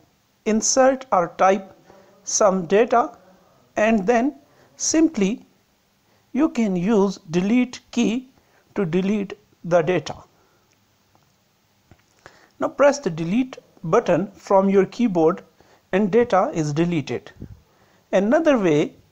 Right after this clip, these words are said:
is using the cross mark near the formula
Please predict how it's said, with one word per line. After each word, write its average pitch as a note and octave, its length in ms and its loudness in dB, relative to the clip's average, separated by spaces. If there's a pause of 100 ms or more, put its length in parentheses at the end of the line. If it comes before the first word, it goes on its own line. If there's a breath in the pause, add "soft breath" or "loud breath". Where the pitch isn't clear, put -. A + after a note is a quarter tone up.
(300)
is G#3+ 400 -2 (240)
using G#3+ 460 -2
the G3 100 -2
cross B3+ 600 2
mark G3 500 0 (480 soft breath)
near A3 220 2
the G#3 140 -4
formula E3+ 680 2